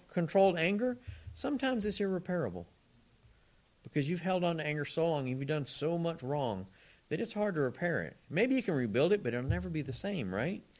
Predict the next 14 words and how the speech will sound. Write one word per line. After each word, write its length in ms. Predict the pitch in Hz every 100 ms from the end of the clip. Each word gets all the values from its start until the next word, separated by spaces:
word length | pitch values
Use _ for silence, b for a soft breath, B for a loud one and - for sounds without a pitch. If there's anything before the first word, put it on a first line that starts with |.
| b b b b b _ -
And 100 | 185
you 80 | 254
can 160 | 254 160
build 240 | 233 226
it 100 | 139
better 300 | 139 220 135
if 160 | 110 143
you 100 | 117
build 240 | 131 120
it 140 | 123
with 160 | 95 98
God, 280 | 208 160 -
right? 340 | 87 104 156 - - - _ _ b b
So 380 | - 214 185 -